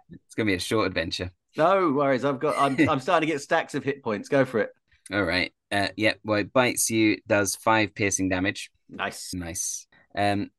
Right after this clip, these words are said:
Speaker 1: how many hit points you got left?
Speaker 2: Fourteen.
Speaker 1: Oh yeah, 'cause you're a barbarian.
Speaker 2: I'm a, yeah, that's exactly <laughs> it.
Speaker 1: <laughs>
Speaker 2: It, and I'm round. I get to round down, so your five becomes two
Speaker 1: Nice.
Speaker 2: points
Speaker 1: You
Speaker 2: of
Speaker 1: basically
Speaker 2: damage.
Speaker 1: got fifty hit points.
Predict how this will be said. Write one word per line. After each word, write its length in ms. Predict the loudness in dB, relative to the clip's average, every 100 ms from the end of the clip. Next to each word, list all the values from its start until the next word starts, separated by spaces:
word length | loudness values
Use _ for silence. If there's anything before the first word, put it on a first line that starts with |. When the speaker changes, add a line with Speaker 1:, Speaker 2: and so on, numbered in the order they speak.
| _ -6
Speaker 1:
how 120 | -2
many 140 | 0
hit 160 | 0 -2
points 240 | -4 -4
you 60 | -4
got 140 | -2
left? 220 | -4 -6 -10 -20 _ 0
Speaker 2:
Fourteen. 500 | 2 6 6 4 -2 _ _ -2
Speaker 1:
Oh 100 | 0
yeah, 240 | 2 2
'cause 160 | 0 -2
you're 100 | -4
a 40 |
barbarian. 680 | 0 0 2 2 2 0 -6 _ -20 -4
Speaker 2:
I'm 260 | 0 2 4
a, 80 | 6
yeah, 240 | 8 8
that's 140 | 6 6
exactly 580 | 8 10 8 6 -2
<laughs> 40 | 6
it. 460 | 8 8 8 6 2 _
Speaker 1:
<laughs> 140 | -6 -2
Speaker 2:
It, 640 | 0 2 2 0 -2 -10 2
and 340 | 4 4 4 4
I'm 240 | 6 6
round. 300 | 4 2 4
I 120 | 2
get 180 | 4 2
to 100 | 2
round 340 | 4 4 4
down, 320 | 4 6 6 4
so 100 | 2
your 180 | 0 0
five 500 | 2 4 6 4 0
becomes 440 | -4 -4 -4 -8
two 440 | -4 -2 0 -2 -4 _ _
Speaker 1:
Nice. 320 | -6 -2 -2
Speaker 2:
points 200 | -2 -4 -4
Speaker 1:
You 40 |
Speaker 2:
of 60 | 0
Speaker 1:
basically 280 | 2 2 -2
Speaker 2:
damage. 120 | -6
Speaker 1:
got 120 | -6 -4
fifty 280 | -6 -4
hit 200 | -4 -4
points. 500 | -2 -4 -6 -10 -10